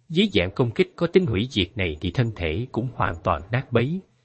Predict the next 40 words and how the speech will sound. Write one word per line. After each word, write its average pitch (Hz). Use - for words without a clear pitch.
Trăm 165
vạn 110
luồng 104
sáng 165
tập -
hợp 95
tại 104
một 104
điểm, 98
vô 165
cùng 95
chính 147
xác, 190
không 190
có 214
một 113
luồng 110
sáng 170
nào 92
xuất 214
hiện 98
sai 131
số, 131
mỗi 131
người 90
đều 87
chính 139
xác -
tụ 87
vào 95
một 80
điểm. 85
Nếu 135
trăm 117
vạn 80
giới 127
chủ 95
nhân 120
loại, 78
cho 170